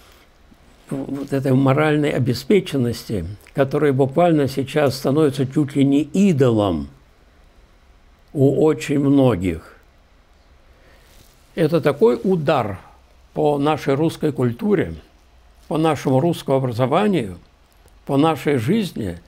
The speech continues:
что сильнее я уже не знаю, что можно придумать. Главное — материальное. Вот ещё раз хочу сказать, Неужели мы не будем в школах,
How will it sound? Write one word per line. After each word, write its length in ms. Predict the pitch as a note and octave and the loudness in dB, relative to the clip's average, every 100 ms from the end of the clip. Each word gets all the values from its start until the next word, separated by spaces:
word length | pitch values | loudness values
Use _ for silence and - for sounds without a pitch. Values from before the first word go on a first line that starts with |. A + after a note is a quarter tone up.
| - _ - | -20 _ -20
что 460 | - D3 C3+ C3+ C3+ | -6 -2 -2 -4 -10
сильнее 720 | - C#3+ B2+ D#3 E3+ D#3+ C#3 | -6 -4 -2 0 0 0 -2
я 280 | A2 C#3 C3+ | -4 -2 -2
уже 280 | A#2 B2 | -4 -4
не 200 | A#2 A#2+ | -4 -4
знаю, 460 | G#2+ C#3+ B2+ G#2+ F#2 | -4 -4 -4 -4 -6
что 260 | - C3+ A2+ | -8 -6 -4
можно 340 | G#2+ G2 A2 | -4 -4 -8
придумать. 760 | - A2+ F#2 E2+ D#2 D2+ - - _ _ _ _ _ _ _ _ _ - | -6 -8 -6 -8 -8 -12 -16 -20 _ _ _ _ _ _ _ _ _ -12
Главное — 1040 | A2 G#2+ A#2 D3 D3 C#3 C#3 C#3 C3 A#2+ G#2 | -6 -2 0 2 2 0 0 2 0 -2 -4
материальное. 1400 | A2+ A#2+ - A#2 G#2+ G#2+ G#2 G#2 F2 F2+ D#2+ E2 D2 - - _ _ _ _ _ _ _ _ _ _ _ _ - | -2 -2 -2 -4 -2 0 0 -2 -4 -6 -6 -8 -10 -16 -20 _ _ _ _ _ _ _ _ _ _ _ _ -8
Вот 420 | A2+ E3+ F3 F#3+ | 0 0 0 -2
ещё 360 | D#3+ - D#3+ | -4 -2 0
раз 200 | D#3+ D3+ | 2 0
хочу 520 | - D#3 D3 A#2 D#3 D3 | -2 -2 -2 -4 -8 -8
сказать, 560 | - C3+ B2 C3 A2 - - _ _ | -2 -2 0 -2 -2 -8 -20 _ _
Неужели 720 | C#3 C#3+ A#2+ F3 F#3 F#3 D#3 - - - | -2 0 0 0 0 0 -2 -6 -20 -6
мы 220 | E3 E3+ | 2 4
не 140 | E3 E3 | 4 4
будем 420 | C#3+ F#3 D3+ C#3 | 2 2 2 -2
в 80 | G#2+ | -6
школах, 720 | - G3+ G#3 F#3+ C3 F#2 | -2 2 4 4 0 -4